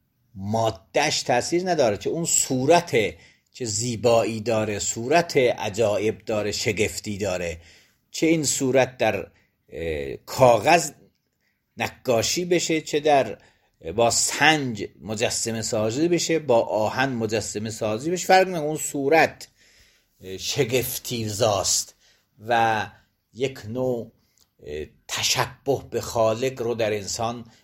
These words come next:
احیا می‌کنه. پس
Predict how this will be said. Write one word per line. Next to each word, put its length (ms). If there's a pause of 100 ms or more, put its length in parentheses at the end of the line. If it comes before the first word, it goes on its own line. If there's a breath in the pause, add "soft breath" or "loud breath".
احیا 460
می‌کنه. 520 (2000)
پس 380